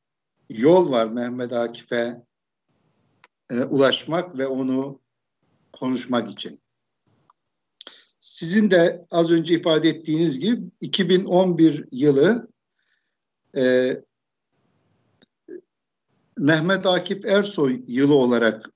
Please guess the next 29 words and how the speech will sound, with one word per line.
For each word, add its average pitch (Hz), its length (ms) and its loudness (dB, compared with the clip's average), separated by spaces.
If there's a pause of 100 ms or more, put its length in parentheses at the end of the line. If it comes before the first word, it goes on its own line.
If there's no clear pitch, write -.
ülkemizde 113 720 -2
kutlandı. 120 800 -4 (360)
Ben 175 420 4
iki 170 280 -6
bin 180 240 0
on 175 320 2
bir 143 280 2
yılından 143 800 2 (200)
önce, 151 340 4
iki 156 220 -4
bin 160 80 0
ondan 151 380 2
itibaren, 120 800 0 (600)
iki 165 280 -4
bin 175 80 6
on 165 260 2
bir 147 120 4
yılında 139 380 0
sadece 139 520 2
yirmi 131 460 2
tanesi, 127 760 0 (540)
iki 185 220 -2
üç - 120 2
tanesi 156 440 2
iki 147 240 -4
bin 147 160 0
on 156 200 2
ikiye 127 320 2
sarkan 214 680 2